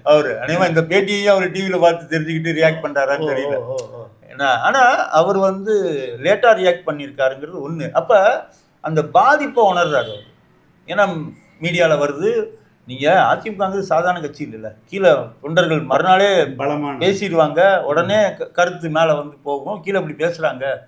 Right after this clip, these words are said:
Speaker 1: கூட்டணி ஆட்சின்னா செட் ஆகாது நமக்குன்னு பேசுறாங்கன்னு மேல போகும்ல. அதனால அவர் உடனடியா வந்து அதை
Speaker 2: அப்படியா?
Speaker 1: சொல்றாரு. ஒருவேளை பாஜக மறுபடியும் வந்து அமித்ஷாவோ இவரோ வந்து மறுபடியும்
Speaker 2: கூட்டணி அரசு.
Speaker 1: கூட்டணி ஆட்சின்னு சொன்னாங்கன்னா அதை திமுக கையில எடுத்துக்கும்.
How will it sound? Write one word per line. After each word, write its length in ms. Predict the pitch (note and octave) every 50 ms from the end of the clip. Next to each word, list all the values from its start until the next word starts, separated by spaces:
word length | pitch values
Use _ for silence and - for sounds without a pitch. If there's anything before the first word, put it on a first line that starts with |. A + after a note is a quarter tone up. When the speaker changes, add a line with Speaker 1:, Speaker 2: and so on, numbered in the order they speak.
| _ - - _ _ _ _ _ _
Speaker 1:
கூட்டணி 300 | - G3 G3 G3+ F#3+ F3+
ஆட்சின்னா 800 | E3 D#3+ D#3+ D#3+ - D#3 D#3 D3+ E3+ F3 E3 D#3 C#3+ C3+ C3 C3
செட் 280 | B2+ - D#3 D#3 -
ஆகாது 360 | F#3+ F3+ D#3+ C#3+ C3+ C3 C3
நமக்குன்னு 360 | B2+ B2+ B2+ B2+ - D3+ D#3+ D#3+ D#3+
பேசுறாங்கன்னு 500 | D#3+ E3 D#3+ D#3+ E3 E3+ E3 E3+ G#3+ A#3+
மேல 220 | G#3+ F#3 F#3+ G3
போகும்ல. 420 | F3 F3 D#3 F3 E3+ D3+ C#3+ B2+ D#3+
அதனால 380 | F3 D#3 F3 G3+ A#3 C4+ D4+
அவர் 240 | C4 A3+ F#3 F3 D3 - - _ _ _ _ -
உடனடியா 420 | D3+ D#3+ D#3+ D#3 D#3 D#3+ F3 D#3+
வந்து 320 | C#3 C3+ C#3 C#3 D3 D#3 C#3
அதை 240 | B2+ A#2+ A#2+ C3+
Speaker 2:
அப்படியா? 60 | B2+ D3
Speaker 1:
சொல்றாரு. 320 | D3+ E3 C#3+ B2+ A#2 A2+ - - - - _ _ _ _ _ _ _ -
ஒருவேளை 600 | A2 B2 C#3 D3+ F3 E3+ F3+ G#3+ A#3+ C4 C4 B3+
பாஜக 600 | F#3+ F#3 F3 F#3 F#3 F#3 F3+ F3 F3 F3 E3 D#3
மறுபடியும் 560 | C#3+ D3 D#3+ F3 E3+ F3+ F3 F3+ F#3 F#3+ F3+
வந்து 340 | D#3 D3 D#3 D#3+ D#3+ D#3+ D#3
அமித்ஷாவோ 640 | C#3 D3 E3+ D#3+ E3 E3 D#3+ D3 C#3 C#3 C#3 C#3+
இவரோ 300 | C#3 C3 C3+ C#3+ C#3+ C#3
வந்து 260 | B2+ B2 B2+ B2+ B2+ B2
மறுபடியும் 760 | B2+ B2+ C#3 C#3 C3+ C3+ B2 A2+ A2 A2+ A#2+ B2 B2 - -
Speaker 2:
கூட்டணி 300 | C#3+ D3+ C#3 D3+ D3 D3+
அரசு. 140 | D3 C#3+ F3
Speaker 1:
கூட்டணி 260 | E3+ - G3 F#3 F3+
ஆட்சின்னு 360 | E3+ E3+ E3 D#3+ F3+ F3+ E3 -
சொன்னாங்கன்னா 680 | - C3+ D3+ F3+ F#3 F#3 E3+ D3+ C3+ A#2+ A#2 A2 A2 A2+ A#2 A#2+ A#2+ - _ _ _ _ _ _ _ _
அதை 300 | - A2 D#3+ F3+ C4 C4
திமுக 380 | C4 - A3 B3+ A#3 G3+ D#3+
கையில 340 | F3 F#3+ F#3+ F#3+ D3+ D3+ D3+
எடுத்துக்கும். 460 | D3 B2+ A#2 - - - - - -